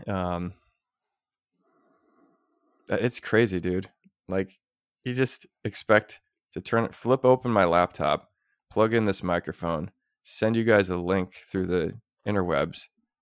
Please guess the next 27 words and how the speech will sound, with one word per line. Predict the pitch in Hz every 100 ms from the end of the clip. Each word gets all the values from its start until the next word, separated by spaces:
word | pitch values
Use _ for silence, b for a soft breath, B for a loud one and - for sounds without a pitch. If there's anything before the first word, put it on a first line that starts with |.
| _ -
and | 98
then | 101
to | 104
just | 95 -
be | 98
able | 90
to | 87
talk | - 101 87 71 - _ _ _ _ b b b b b b -
crystal | 127 135 143
clear | - 98 87 85 101 _ _ _ _ _ _ _
from | - 90 90 92 - _ -
miles | 90 101 120 117
and | 104
miles | 92 90 90
away | 87 76 80 104 120 _
and | 92
to | 90
record | 87 - - 107
it, | 90 - _ _ 95
be |
able | 90 87
to | -
upload | 98 - 90 87
it | -
so | 95
that | 90 85 - _ _
whoever | - 107 113 117 113